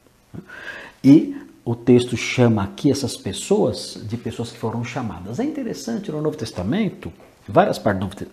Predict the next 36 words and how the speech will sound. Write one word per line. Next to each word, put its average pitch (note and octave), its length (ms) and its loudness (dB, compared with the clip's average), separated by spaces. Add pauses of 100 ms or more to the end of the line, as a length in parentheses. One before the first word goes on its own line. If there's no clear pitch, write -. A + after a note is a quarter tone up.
várias - 320 2
partes F#2+ 380 -6
do F#2 120 -6
Novo A2 180 -2
Testamento, A#2+ 600 -6 (400)
especialmente A3 680 0
no B3+ 80 2
apóstolo G#3+ 440 -2
Paulo. F#3+ 320 -2
Aqui - 220 -4
não G3+ 120 2
é D3+ 40 4
o D3 60 6
caso, C3+ 320 -2
o F2+ 40 -4
autor F2+ 260 -4
de G2 80 -2
Hebreus G2 300 -2
não F#2 80 -4
é F2+ 40 -6
Paulo. - 280 -6 (560)
Mas, C3+ 380 0 (180)
especialmente, F3 840 -2
é, A2 320 -2
o G#2+ 120 -4
apóstolo A2 420 -6
Paulo, F3 400 -2 (320)
e A#2+ 80 2
aqui A#2+ 220 0
o E3 80 8
autor A2 240 4
de G#2+ 100 -2
Hebreus G2+ 220 -4
também G2 220 -10
faz G#2 260 -8
isso - 380 -6